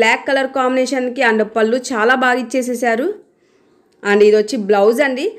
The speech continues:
ఇది వచ్చి ఎలిఫెంట్ గ్రేకి మనకి ప్యూర్ వైట్ కండి, ఆ, మీడియం వైట్ అనమాట. And పళ్ళు చూడండి ఫ్రెండ్స్, లేడీస్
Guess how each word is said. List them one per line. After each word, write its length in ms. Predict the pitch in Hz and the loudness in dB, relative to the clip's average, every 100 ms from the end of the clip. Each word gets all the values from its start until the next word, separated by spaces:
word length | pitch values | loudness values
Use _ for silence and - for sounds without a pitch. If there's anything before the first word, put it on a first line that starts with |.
| - - - | -14 -20 -4
ఇది 140 | 262 | 2
వచ్చి 160 | 262 320 | 2 2
ఎలిఫెంట్ 540 | 262 269 320 339 302 | 0 -2 -2 0 0
గ్రేకి 280 | 269 269 311 | 2 2 2
మనకి 760 | 294 262 262 254 254 247 240 247 _ _ _ | -2 0 -2 -2 -2 0 -2 -6 _ _ _
ప్యూర్ 280 | 302 339 392 | -2 2 2
వైట్ 220 | 330 311 | 4 2
కండి, 360 | 311 294 320 359 359 240 233 | 2 -2 -2 -6 -8 -6 0
ఆ, 400 | 240 233 233 233 - _ _ _ | 2 4 2 0 -6 _ _ _
మీడియం 380 | 254 311 339 311 | -2 0 2 2
వైట్ 200 | 277 254 | 2 2
అనమాట. 320 | 240 226 214 262 403 339 _ 214 | 0 0 0 -2 -4 -8 _ -4
And 140 | 220 | -2
పళ్ళు 340 | 208 262 262 320 | -2 0 0 0
చూడండి 360 | 320 277 269 | 0 0 0
ఫ్రెండ్స్, 360 | 285 311 302 - _ _ _ - | 0 -4 -4 -12 _ _ _ 0
లేడీస్ 400 | 226 226 247 | 2 2 2